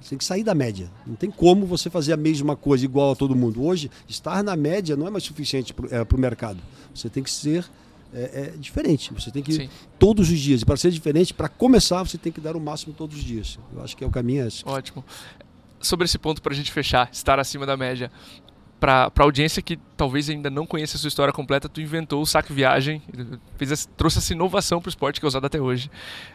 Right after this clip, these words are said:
Speaker 2: Assumindo um pouco de risco, mas inovando. Por que que você acha que as empresas que tu mentora ou que tu conhece,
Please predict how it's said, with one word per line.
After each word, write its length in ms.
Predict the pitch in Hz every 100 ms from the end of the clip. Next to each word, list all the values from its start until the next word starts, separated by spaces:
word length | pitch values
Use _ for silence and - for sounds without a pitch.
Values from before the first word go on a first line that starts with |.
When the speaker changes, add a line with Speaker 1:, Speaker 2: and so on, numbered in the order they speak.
| - -
Speaker 2:
Assumindo 380 | 190 - 208 202
um 40 |
pouco 180 | 202 240
de 80 | 220
risco, 320 | 214 269 -
mas 180 | - -
inovando. 520 | 226 233 160 139 127 127 - - - - - - - -
Por 120 | 185
que 120 | - -
que 100 | 320
você 260 | 262 -
acha 200 | 180 -
que 80 | 165
as 80 | 151
empresas 320 | 135 151 147
que 100 | 156
tu 160 | 143 139
mentora 540 | 131 127 131 143 131
ou 60 | 123
que 80 | -
tu 200 | 127 - -
conhece, 680 | 143 127 131 135 - 165